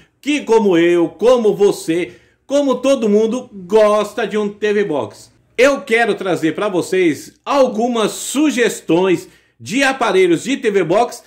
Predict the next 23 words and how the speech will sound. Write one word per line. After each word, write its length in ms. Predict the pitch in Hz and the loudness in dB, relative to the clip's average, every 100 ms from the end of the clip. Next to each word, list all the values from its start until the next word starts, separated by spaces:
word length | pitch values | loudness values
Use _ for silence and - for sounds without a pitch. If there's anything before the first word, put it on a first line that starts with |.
| _ | _
legalizados, 1400 | 196 214 214 214 247 220 202 226 247 190 185 185 135 120 - _ _ _ _ _ _ - | -4 0 2 4 4 2 -2 -2 -4 -4 -4 -4 -4 -8 -12 _ _ _ _ _ _ 0
homologados 1000 | 254 277 254 247 247 170 175 202 233 233 | 4 4 2 2 2 0 -2 -2 -6 -6
pela 380 | 233 233 - - | -6 -6 -10 -6
Anatel. 680 | 240 254 254 - 180 110 - - _ - | -4 -2 -2 0 0 -2 -6 -16 _ -2
E 120 | 311 | 0
tem 360 | 214 240 254 226 | 2 2 2 0
diversos 600 | 269 202 208 208 247 - | 0 2 2 0 -4 -4
preços, 480 | 202 185 - 117 | 0 0 -2 -6
que 100 | - | -2
vão 240 | 156 170 165 | 0 2 0
de 320 | 202 277 277 | 0 0 0
duzentos 480 | 226 196 127 135 135 | 0 -2 0 -2 -2
e 120 | 247 | -6
cinquenta 460 | 220 214 226 - - - _ - | -2 0 0 -4 -8 -20 _ -4
até 640 | 269 262 - - 202 208 | 0 0 -4 -6 -2 -2
dois 800 | 175 147 139 185 190 202 202 165 | -4 -4 2 4 4 4 2 0
mil 260 | 165 190 | -2 0
reais. 480 | 180 180 143 98 - _ _ _ _ | 0 -2 -2 -4 -10 _ _ _ _
Vem 200 | 143 262 | -4 -2
comigo 440 | 277 233 233 240 226 | 0 -2 0 -2 0
pra 120 | 240 | 0
você 320 | 226 214 240 214 | 2 2 2 0
conhecer 1080 | - 208 254 285 240 - 214 247 254 - | -2 0 2 2 0 0 0 0 -2 -12